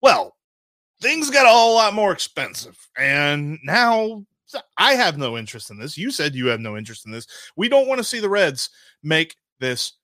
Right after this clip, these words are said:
trade. Friend of the podcast, Jason Williams, reported that the White Sox, uh, the White Sox asked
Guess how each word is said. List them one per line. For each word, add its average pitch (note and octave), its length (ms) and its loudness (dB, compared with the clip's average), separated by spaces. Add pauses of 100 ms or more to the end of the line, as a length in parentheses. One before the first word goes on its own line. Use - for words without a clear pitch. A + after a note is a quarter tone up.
(120)
trade. F#3+ 360 2 (420)
Friend F#3 180 -4
of A3 60 -2
the G3+ 60 -4
podcast, B2+ 600 -4
Jason D#3 360 -6
Williams, A#2+ 400 -6
reported A#2+ 480 -6
that A#2 140 -8
the A2 80 -8
White A#2+ 320 0
Sox, F#3 440 0 (200)
uh, E3 80 -6
the B2+ 160 -8
White E3 260 -4
Sox F#3 460 -2 (100)
asked E3+ 800 -2